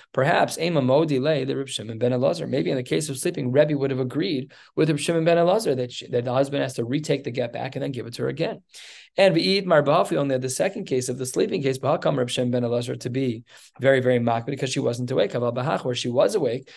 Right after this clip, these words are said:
even if she picked up the paper in an odd way because it was a ruse. Again, the husband said, "The Hare, you know, Kansi Shtar Chovzeh." In that case, maybe we would have thought we would have, uh, been very strict about Behach. In the other case, the first case, Ema Modi Le,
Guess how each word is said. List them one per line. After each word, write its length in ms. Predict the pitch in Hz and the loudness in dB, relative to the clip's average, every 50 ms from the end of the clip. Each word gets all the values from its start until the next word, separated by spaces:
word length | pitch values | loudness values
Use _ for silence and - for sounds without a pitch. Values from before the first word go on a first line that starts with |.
| - _ _ - | -20 _ _ -2
even 180 | 170 165 160 | -2 0 0
if 60 | 151 147 | 0 -2
she 100 | - 135 | -4 -2
picked 240 | - 160 156 - | -2 -2 -2 -2
up 80 | 156 - | -4 -4
the 80 | - 123 | -6 -2
paper 340 | - 147 151 151 139 131 | 0 0 0 2 2 0
in 100 | 123 120 | 0 0
an 100 | 117 123 | -2 -2
odd 320 | - - 127 123 120 113 113 | -2 0 0 0 0 0 -2
way 180 | 117 117 - | -4 -4 -4
because 360 | - 139 - - 127 123 120 123 | -6 -8 -6 -4 -4 -4 -2 -4
it 40 | |
was 140 | - - 120 | -6 -6 -6
a 80 | 113 113 | -6 -2
ruse. 340 | 117 165 185 180 170 147 127 | 0 2 2 2 2 -2 -4
Again, 300 | 117 135 160 170 151 123 | -4 -2 -2 -2 -2 -2
the 80 | 117 | -4
husband 320 | 123 - 127 127 123 123 120 | -6 -6 -6 -6 -6 -6 -2
said, 180 | - 147 131 | -2 -2 -2
"The 80 | 127 117 | -2 -4
Hare, 320 | 117 117 120 - - - | -4 -2 -2 -2 -4 -6
you 100 | 123 120 | -8 -8
know, 140 | 117 113 117 | -8 -10 -6
Kansi 320 | - 139 135 127 - 127 | -6 -6 -6 -6 -8 -8
Shtar 180 | 123 - 123 123 | -6 -4 -4 -4
Chovzeh." 460 | 123 120 117 123 139 180 185 160 156 - - - - - - - - _ | -6 -8 -6 0 2 2 2 2 0 -4 -10 -16 -16 -16 -18 -20 -14 _
In 120 | - 113 120 | -4 0 2
that 200 | 135 139 139 - | 2 2 0 0
case, 420 | - - - - 147 147 151 - - _ _ _ _ - | 0 0 0 0 0 -2 -2 -6 -8 _ _ _ _ 0
maybe 240 | 143 147 143 143 139 | 2 2 2 2 0
we 100 | 135 131 | 0 -2
would 160 | 127 127 131 | -2 -2 -2
have 100 | 127 123 | -2 0
thought 220 | - 139 131 131 | 2 2 2 2
we 80 | 127 123 | 0 0
would 140 | 123 127 123 | 0 0 0
have, 200 | 120 113 117 123 | -2 -2 -4 -4
uh, 140 | 120 117 | -4 -4
been 160 | 113 123 120 117 | -4 -4 -2 0
very 220 | 120 120 117 117 | 0 0 0 0
strict 320 | - - - 214 214 - | -2 0 0 0 0 0
about 200 | 123 120 117 113 117 | -2 0 0 -2 -2
Behach. 400 | 113 110 - 143 165 160 143 - | -4 -4 -2 0 0 0 0 -2
In 80 | 123 117 | -4 -4
the 100 | 120 - | 0 0
other 180 | 156 180 208 | 2 2 2
case, 300 | 202 - - 123 113 113 | 0 0 -2 -4 -2 -4
the 80 | - 120 | -8 -4
first 300 | - 170 190 214 208 - | 0 2 2 2 2 0
case, 240 | - 123 123 123 - | -4 -4 -4 -4 -4
Ema 200 | 156 156 139 123 | -4 -2 -2 0
Modi 320 | 123 123 123 127 123 123 | 0 0 0 0 0 -2
Le, 200 | 117 120 117 117 | -2 -4 -4 -4